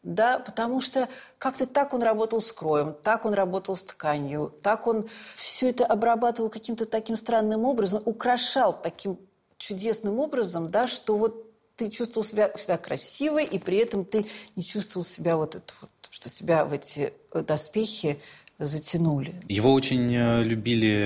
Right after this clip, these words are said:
Speaker 2: э, селебрити, конечно же. Среди главных почитательниц, э, таланта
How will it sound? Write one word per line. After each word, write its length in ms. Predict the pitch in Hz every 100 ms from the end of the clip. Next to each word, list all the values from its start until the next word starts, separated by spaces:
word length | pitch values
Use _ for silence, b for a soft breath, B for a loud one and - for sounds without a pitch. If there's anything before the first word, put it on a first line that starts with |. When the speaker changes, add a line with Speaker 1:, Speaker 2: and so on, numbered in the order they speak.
| 101 98 92
Speaker 2:
э, 120 | 92 90 - - _ _ _ _
селебрити, 640 | - 85 82 127 - 151 143
конечно 460 | - 117 117 - 107
же. 240 | 101 101 _ b b
Среди 340 | - 95 90
главных 460 | 98 110 110 95 -
почитательниц, 960 | 95 - - 95 - 87 87 90 - -
э, 260 | 90 90
таланта 680 | 87 101 95 87 - 85 82